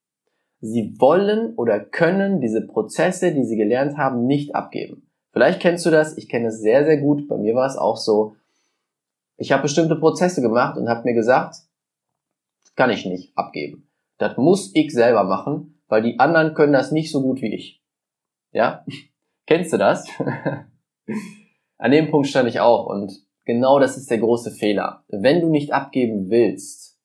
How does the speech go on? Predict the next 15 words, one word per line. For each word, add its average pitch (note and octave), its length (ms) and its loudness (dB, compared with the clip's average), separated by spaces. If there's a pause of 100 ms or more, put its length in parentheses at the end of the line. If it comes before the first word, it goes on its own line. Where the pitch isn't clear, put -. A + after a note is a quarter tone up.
(400)
dann G#2 180 -2
wirst C3+ 240 0
du A#2 160 -4
immer D3 240 2
an D3 100 0
dem C#3+ 140 0
Punkt C#3 260 -2
bleiben, F#2 300 -2
wo F#2 60 -4
du F#2 80 -6
viel E3+ 260 0
Stress C#3+ 320 -4
hast, A2+ 200 -2
lange C3+ 360 0
Tage A2 580 2